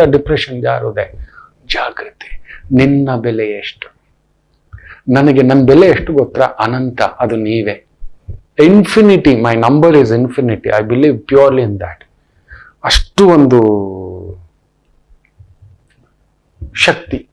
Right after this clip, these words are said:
ಬಲ ಇರತಕ್ಕಂಥದ್ದು. So ದಯಮಾಡಿ ಹೇಳ್ತಾನೆ, ಕಡೆಗಣಿಸ್ಬೇಡಿ. ನಿಮ್ಮನ್ನ ಯಾವತ್ತೂ ಕೆಳಗಡೆ ಹಾಕೊಂಡು ನೋಡ್ಬೇಡಿ.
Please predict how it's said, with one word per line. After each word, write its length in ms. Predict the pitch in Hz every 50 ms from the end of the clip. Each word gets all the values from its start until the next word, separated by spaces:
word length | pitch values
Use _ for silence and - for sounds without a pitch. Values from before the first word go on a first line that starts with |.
| _ _ _ - 123 110
ಬಲ 180 | 131 135 135 123 110 - - - - _ _ _ _ _ _ _ _ _ - -
ಇರತಕ್ಕಂಥದ್ದು. 840 | 139 135 131 123 - 127 - - 127 113 104 - 101 98 - - - _ _ _ _ _ _ - - - _
So 200 | - - 135 113
ದಯಮಾಡಿ 580 | 117 160 185 214 226 226 220 196 165 147 143 127
ಹೇಳ್ತಾನೆ, 720 | 110 113 110 - - - 107 92 - - - - _ _ _ _ _ - - - - - _ _ _ _ - - -
ಕಡೆಗಣಿಸ್ಬೇಡಿ. 1000 | - 208 208 208 196 180 139 113 - - - 107 95 - - _ _ _ _ _ _ _ _ _ _ _ _ _ _ 120
ನಿಮ್ಮನ್ನ 380 | 120 131 139 139 139 135 127
ಯಾವತ್ತೂ 720 | 120 117 120 143 170 190 226 247 254 254 254 - - 240
ಕೆಳಗಡೆ 320 | - - 180 160 156 151 143
ಹಾಕೊಂಡು 320 | 131 123 - - 131 120
ನೋಡ್ಬೇಡಿ. 680 | 120 117 113 107 110 110 104 - - - - - - -